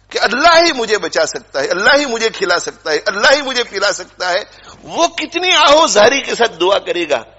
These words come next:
तो हजरत जी मौलाना इलियास साहिब रहमतुल्लाह अलैह फरमाते थे कि दुआ करो अल्लाह से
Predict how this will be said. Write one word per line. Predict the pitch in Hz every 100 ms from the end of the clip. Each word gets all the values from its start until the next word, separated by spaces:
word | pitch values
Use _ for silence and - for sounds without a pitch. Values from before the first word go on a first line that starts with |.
| _ _ _ -
तो | 165
हजरत | 160 208
जी | 233
मौलाना | 226 233
इलियास | 214 226 208
साहिब | 233
रहमतुल्लाह | 233 220 208 208 220
अलैह | 220 214
फरमाते | 196 190 185 185
थे | 180 202 - _ _ _ _ _
कि | -
दुआ | 120 127 147 214
करो | 175 180
अल्लाह | 156 139 139 127
से | -